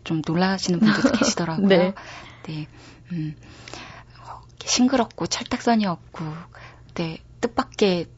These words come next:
Speaker 1: 또 어를-, 어떨 땐 대견하기도 한, 음, 이렇게 친구들을 그리면 좋겠다라고 생각을 해서,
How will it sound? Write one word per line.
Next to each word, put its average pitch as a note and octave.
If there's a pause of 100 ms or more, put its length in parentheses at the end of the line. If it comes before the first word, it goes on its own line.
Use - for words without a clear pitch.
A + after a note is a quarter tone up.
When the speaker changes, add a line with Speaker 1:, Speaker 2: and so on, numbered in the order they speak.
Speaker 1:
또 D3+
어를-, D3 (160)
어떨 E3+
땐 D#3 (240)
대견하기도 F3
한, D#3+ (800)
음, D3 (540)
이렇게 -
친구들을 G3
그리면 D#3
좋겠다라고 D3+
생각을 E3+
해서, F3